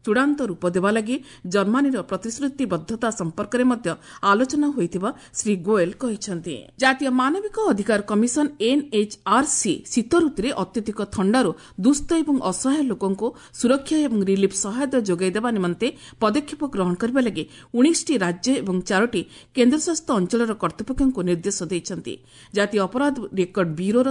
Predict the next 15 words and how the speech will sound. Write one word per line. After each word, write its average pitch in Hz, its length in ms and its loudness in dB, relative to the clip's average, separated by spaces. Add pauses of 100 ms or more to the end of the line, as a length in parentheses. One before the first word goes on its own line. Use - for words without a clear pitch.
ତଥ୍ୟକୁ 180 420 -4
ଆଧାର 226 240 -2
କରି 254 280 -4
କୁହାଯାଇଛି, 202 440 -2 (400)
ଦୁଇ 226 160 2
ହଜାର 233 240 0 (100)
ଉଣେଇଶ 277 260 2 (120)
ଏବଂ 196 140 0 (120)
ଦୁଇ 220 140 2
ହଜାର 202 200 -2 (500)
ତେଇଶ 269 320 4
ମସିହା 330 340 0
ମଧ୍ୟରେ 214 320 2 (320)
ତିନି 247 220 4
ହଜାର 302 300 -2